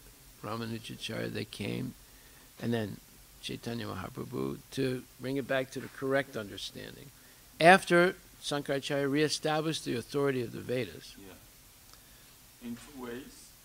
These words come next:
Speaker 2: about the, the nature of the soul, and the, uh, this, the Mahaprabhu accepted that. He said, actually,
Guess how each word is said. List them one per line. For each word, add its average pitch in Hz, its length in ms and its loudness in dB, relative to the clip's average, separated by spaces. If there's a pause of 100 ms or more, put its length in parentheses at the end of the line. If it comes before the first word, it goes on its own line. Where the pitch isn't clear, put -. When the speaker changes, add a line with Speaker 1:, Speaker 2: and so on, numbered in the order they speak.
(140)
Speaker 2:
about 98 300 -14
the, 95 140 -16 (360)
the 95 120 -16
nature 110 200 -16
of 87 120 -18
the 85 80 -18
soul, 113 320 -14 (760)
and 101 80 -18 (120)
the, 98 760 -18
uh, 92 280 -16 (120)
this, - 160 -20 (1080)
the - 80 -16
Mahaprabhu 117 480 -10
accepted - 560 -16
that. 85 160 -20 (960)
He 120 60 -20
said, 113 220 -14
actually, 101 440 -16